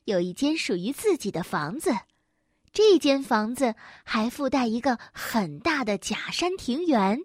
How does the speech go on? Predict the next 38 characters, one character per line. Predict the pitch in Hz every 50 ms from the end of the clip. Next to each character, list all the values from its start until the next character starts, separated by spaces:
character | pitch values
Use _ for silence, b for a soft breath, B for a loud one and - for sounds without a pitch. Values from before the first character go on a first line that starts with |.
| - _ _ _ _ _ _ _ _ _ _ _ _ -
四 | - - 226 214 202
周 | - 240 240 240 247 254 254 B B B B B
围 | 175 190 180 175 190 214
绕 | 226 254 233 214 208
着 | - 202 180 170 160 147 - - -
一 | 285 240
条 | - - 202 233
壕 | 277 - - 202 196 247
沟。 | 277 - 359 370 381 403 - _ _ _ _ _ _ _ _ _ _ _ _ _ _ _ _ _ _ _ _ _ _ _ _ _ -
这 | - 415 440 415 359
里 | 302 240 220 220 226 254 B B B B B B
位 | - 302 269
于 | 226 262 294
公 | - - 349 349 349 339
园 | 302 262 196 240 277
的 | 302 254 214
正 | - - 359 294 262 247
中 | 330 339 349 349
央， | 349 370 370 370 381 _ _ _ _ _ _ _ _ _ _
附 | _ - - 240 226
近 | 208 - 247 220
有 | 202 170 139 147
花 | - - 277 285 294
坛， | - - - 202 190 202 254 294 - B B B B B B
还 | - - 196 208
有 | 220 190 170
一 | 175 196 208
个 | - 240 226 214 - B B B
露 | B 277 311 269 226
天 | - - 320 320 320
音 | 339 370 392 415 440
乐 | 415 349 220
台。 | - - - 190 180 180 185 208 - _ _ _ _ _ _ _ _ _ _ _ _ _ _ _ _ _ _ _ _ _ _ -
每 | 302 262 240
天 | 226 - 403 403
一 | 359 381
大 | 466 427 359 285
早， | - 226 170 139 143 165 190 214